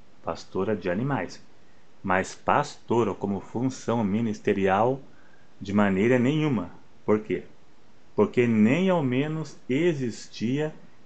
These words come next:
essa função ministerial no Antigo Testamento. Esta função Jesus deixou à igreja do Novo Testamento. Veja que nos evangelhos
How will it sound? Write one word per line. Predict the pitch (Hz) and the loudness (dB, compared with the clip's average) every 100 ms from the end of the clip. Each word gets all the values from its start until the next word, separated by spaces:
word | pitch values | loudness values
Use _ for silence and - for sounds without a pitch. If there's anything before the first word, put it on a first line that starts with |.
| - | 2
essa | 117 156 160 131 | 4 4 2 -4
função | - 113 107 - - 135 | -2 0 0 0 2 2
ministerial | 123 107 160 165 127 - 117 107 101 110 135 165 - - - - - - | 4 4 2 0 -2 0 2 4 4 2 2 0 -10 -16 -18 -18 -6 2
no | 107 | 6
Antigo | 107 107 - 131 160 156 | 6 2 0 0 0 -2
Testamento. | - 110 - 156 147 156 - - - - - - - - - - - - - - | -4 -4 -4 -2 -2 -4 -8 -16 -18 -18 -18 -16 -16 -16 -16 -16 -16 -16 -6 4
Esta | 131 156 139 | 4 4 -2
função | - 104 90 - 143 127 87 - - - | -2 -4 -4 0 0 0 -4 -10 -18 -12
Jesus | 107 107 92 110 110 | 0 0 0 -2 -2
deixou | 95 123 120 - 120 123 - - - - | 0 0 0 -2 -2 -2 -6 -16 -2 4
à | 147 156 | 6 4
igreja | 131 90 92 113 151 127 - 82 - - - - - - | 0 -2 -2 0 2 0 -4 -12 -14 -16 -18 -18 -16 -4
do | 107 117 | 4 6
Novo | 98 151 180 101 | 8 8 6 4
Testamento. | 123 - 90 82 73 - - - - - - - - - | 0 -2 -4 -4 -8 -12 -16 -16 -18 -18 -18 -18 -18 -12
Veja | 87 90 156 131 95 | -2 4 4 4 0
que | - 107 139 87 - - - - - - - - - - | -2 0 2 0 -6 -16 -16 -18 -18 -18 -16 -18 -16 -4
nos | 98 101 92 | 2 4 4
evangelhos | 98 92 87 113 135 95 - - - | 4 2 4 4 4 0 -8 -10 -16